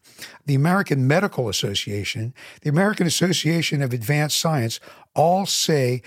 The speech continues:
genetically modified foods are safe to consume. Furthermore, every study that's ever been done on fruits and vegetables has been shown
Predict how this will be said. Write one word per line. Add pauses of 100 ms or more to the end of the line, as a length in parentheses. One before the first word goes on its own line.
(120)
genetically
modified
foods
are
safe
to
consume. (880)
Furthermore, (320)
every
study
that's
ever
been
done
on
fruits
and
vegetables
has
been
shown